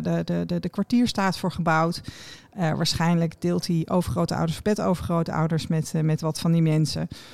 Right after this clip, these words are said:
Ehm, dus de, die, die heb ik vast gedaan. En de resultaten van MyHeritage, dat was nog even wachten. En, ehm, nou ja, goed, eh, hij, hij staat nu op de skis.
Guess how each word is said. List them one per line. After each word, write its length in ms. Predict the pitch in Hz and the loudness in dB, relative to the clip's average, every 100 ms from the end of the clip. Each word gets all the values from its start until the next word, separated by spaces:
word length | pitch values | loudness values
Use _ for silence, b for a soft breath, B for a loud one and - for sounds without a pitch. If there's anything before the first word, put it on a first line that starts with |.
| B B _ | B B _
Ehm, 380 | - 151 151 147 - - | -2 0 2 0 -2 -4
dus 160 | 185 | -4
de, 160 | - 180 | -4 0
die, 160 | 220 208 | 0 4
die 160 | 247 | 4
heb 140 | 226 214 | 4 2
ik 80 | - | -2
vast 200 | 175 - | -4 -2
gedaan. 400 | 165 196 240 233 | 0 4 4 4
En 120 | 190 | 2
de 80 | 190 | 4
resultaten 520 | 208 - 226 247 - | 2 4 2 2 2
van 100 | 202 | 6
MyHeritage, 480 | 180 254 277 254 - | 8 6 6 4 2
dat 140 | 226 | 2
was 140 | 262 | 2
nog 140 | 254 254 | 2 0
even 240 | 277 - - | -2 -2 -2
wachten. 400 | 262 170 143 170 _ _ _ _ _ _ _ _ _ _ | -2 -2 -4 -6 _ _ _ _ _ _ _ _ _ _
En, 300 | 226 190 175 | 4 4 4
ehm, 300 | - 170 165 170 - | -2 -2 0 -2 -4
nou 160 | - 170 | -2 0
ja, 80 | 151 | 0
goed, 300 | - 160 160 | 0 -2 -2
eh, 100 | 156 | -4
hij, 200 | - 160 180 | 0 0 2
hij 180 | 180 202 | 4 2
staat 320 | - 196 180 | 4 2 2
nu 100 | 185 | 2
op 160 | 190 - | 0 -2
de 80 | |
skis. 480 | 180 - 214 - - | -2 2 2 2 -2